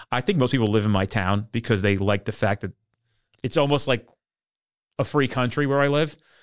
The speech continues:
So you, it's not uncommon to see kids, like, driving on the street on quads, side by sides, but not like the kids who stole them are doing wheelies down the main road. They're just going to the trails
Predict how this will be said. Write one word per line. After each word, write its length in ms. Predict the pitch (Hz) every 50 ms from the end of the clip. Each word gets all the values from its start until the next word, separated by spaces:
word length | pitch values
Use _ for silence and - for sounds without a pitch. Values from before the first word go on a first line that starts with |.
| _ _ - - - _
So 160 | - - 175
you, 160 | 151 143 165
it's 120 | 160 151 180
not 140 | 180 156 139
uncommon 320 | 135 131 143 127 117 117
to 40 | 110
see 120 | - 120
kids, 260 | 110 - - 120 110
like, 240 | 117 104 104 - - _ _ _ _ _ -
driving 340 | - - 101 95 101 107 110
on 80 | 107
the 60 | 101
street 240 | - - 117 104 95
on 80 | 104 98
quads, 760 | - 110 101 98 98 98 98 101 98 98 - - - - - _ _ _ _
side 260 | - - - 123 113 104
by 120 | 113 110
sides, 480 | - - 113 101 101 101 104 - - - _ _ _ _ _ _ -
but 140 | - 156 143
not 220 | 175 190 175 165
like 240 | 151 139 123 107 - _ _ _ _ _ _ _ _ _ _ _ 127 -
the 100 | 139 123
kids 280 | - - 147 131 113
who 80 | - 117
stole 380 | - - - - 147 131 131
them 120 | 131 135 127
are 60 | 117
doing 260 | 110 127 120 110 104
wheelies 360 | 107 123 123 107 107 107 101
down 120 | 98 123 110
the 60 | 104
main 160 | 107 98 95
road. 320 | 120 147 131 107 104 104 -
They're 80 | 175
just 140 | 202 254 -
going 140 | 254 214 156
to 60 | 160
the 60 | 143
trails 460 | - - 113 95 90 98 101 - -